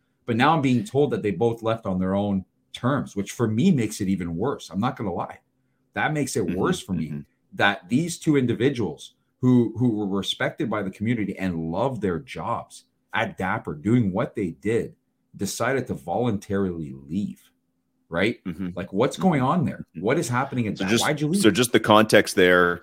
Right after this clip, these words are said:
Speaker 2: 'cause we, yeah, we saw some screenshots from this. A J, who was also, like, I guess the, the, the community and kind of marketing lead for All Day, I guess, like, working, I guess, directly under Dave or with him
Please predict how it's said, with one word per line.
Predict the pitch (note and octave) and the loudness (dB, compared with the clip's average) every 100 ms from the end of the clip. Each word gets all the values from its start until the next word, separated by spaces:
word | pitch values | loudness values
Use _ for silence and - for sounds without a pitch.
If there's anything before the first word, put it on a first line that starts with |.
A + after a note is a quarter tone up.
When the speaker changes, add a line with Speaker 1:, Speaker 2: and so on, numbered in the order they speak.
| - | -4
Speaker 2:
'cause | E2 D#2 | -4 0
we, | E2+ D2 | -2 0
yeah, | E2+ | -2
we | D#2 D#2+ | -2 -2
saw | E2+ | -2
some | - D#2+ | -2 -6
screenshots | - D#2 D#2 D2 - | -4 -4 -2 -2 -2
from | D#2+ | -6
this. | D2+ - | -6 2
A | G#2 | 4
J, | G#2 G2 F#2 E2+ E2 - _ - | 6 6 4 2 -2 -8 _ -2
who | A#2+ | 0
was | G2+ F#2+ | 2 -2
also, | - G#2 - - | 0 0 0 -4
like, | F#2 F2 | -2 -2
I | F2 | -2
guess | F#2+ | -2
the, | - E2 | -4 -6
the, | E2+ - | -6 -10
the | F#2 | -10
community | - B2+ B2 A#2 G#2+ | -4 0 2 4 2
and | F#2 | 0
kind | F#2+ F2+ | -2 -4
of | |
marketing | F2 E2+ G2 E2+ | -2 -4 -6 -8
lead | E2+ D#2+ | -8 -10
for | - G#2+ F#2 | -2 0 0
All | E2+ E2+ | 0 -2
Day, | D#2+ D#2 D2 | -4 -6 -8
I | D#2+ | -8
guess, | E2 E2+ | -8 -8
like, | D#2+ | -8
working, | E2 E2 E2 D#2 _ | -8 -8 -8 -10 _
I | E2+ | -10
guess, | E2 F2+ | -8 -8
directly | F2 D#2 - E2 | -4 -6 -4 -8
under | E2 D#2+ | -6 -8
Dave | D2 D2+ D2+ | -6 -6 -6
or | D2 D2 | -8 -4
with | E2+ - | -4 -2
him | E2+ C#2+ C#2+ | -6 -4 -8